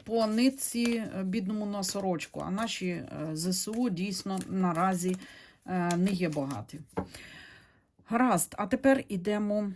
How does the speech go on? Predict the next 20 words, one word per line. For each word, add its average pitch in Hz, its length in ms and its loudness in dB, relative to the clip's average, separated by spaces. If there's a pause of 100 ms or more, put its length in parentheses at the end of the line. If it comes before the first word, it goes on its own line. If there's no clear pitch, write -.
(120)
Ну, 349 120 2
і, 285 40 6
звичайно, 214 460 2
дякую 180 360 2
вам 165 200 0
за 165 100 0
вподобайки, 277 680 -2
за 190 120 0
коментарі, 233 680 2 (280)
за 185 380 0
репост, 302 480 -2
якщо 233 480 -4 (100)
можете. 196 600 -4 (760)
Ось, 175 480 -4
а... 160 400 -6 (2000)
реклама 220 440 0
нікому 190 380 -2
не 170 360 0
завадить. 151 800 -4 (760)
І 311 220 2